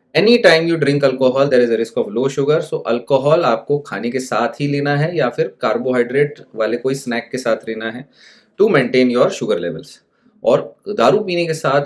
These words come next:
कोई meal खाना skip नहीं करना या खाने की जगह दारू पी लिया, ऐसा नहीं करना। और slowly drink करनी है, बहुत ज़रूरी है। Slowly drink, धगड़, धगड़, धगड़ से नहीं पीना है। और do not exercise अगर आप drink कर रखी है,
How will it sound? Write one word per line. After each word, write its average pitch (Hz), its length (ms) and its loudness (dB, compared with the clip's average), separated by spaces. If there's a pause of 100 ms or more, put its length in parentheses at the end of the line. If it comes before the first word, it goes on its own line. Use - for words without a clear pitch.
कोई 156 400 -4
meal 165 480 0
खाना 147 360 -2
skip 185 340 -4
नहीं 135 220 -2
करना 120 420 -4
या 117 160 -2 (180)
खाने 147 280 -4
की 147 80 -6
जगह 131 200 2
दारू 117 240 2
पी 127 140 -2
लिया, 127 160 2
ऐसा 117 200 -2
नहीं 113 240 -6
करना। 127 320 -8 (360)
और 143 80 4
slowly 190 460 2
drink 135 260 0
करनी 113 200 -2
है, 147 60 -2
बहुत 127 360 -4
ज़रूरी 123 280 -2
है। 139 180 -16 (320)
Slowly 131 360 0
drink, 143 180 -4 (340)
धगड़, 117 200 -4
धगड़, 123 240 0
धगड़ 113 220 -4
से 117 140 -8
नहीं 120 180 -8
पीना 131 280 -6
है। 143 160 -10 (460)
और 120 680 4
do 139 60 4
not 160 220 2 (280)
exercise 160 560 0
अगर 139 200 0
आप 123 240 0
drink 113 240 -6
कर 104 100 -2
रखी 104 380 -6
है, 117 240 -8